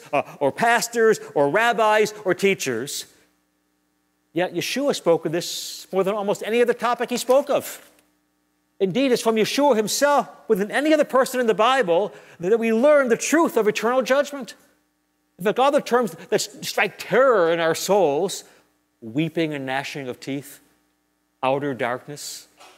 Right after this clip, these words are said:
the worm that never dies, unquenchable fire,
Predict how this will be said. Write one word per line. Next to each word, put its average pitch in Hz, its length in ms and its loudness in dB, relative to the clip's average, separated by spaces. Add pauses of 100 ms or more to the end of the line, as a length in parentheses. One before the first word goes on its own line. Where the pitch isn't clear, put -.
(140)
the 131 100 -4
worm 143 380 0
that 147 140 -4
never 135 200 -6
dies, 127 680 -4 (420)
unquenchable 160 680 0
fire, 151 500 -2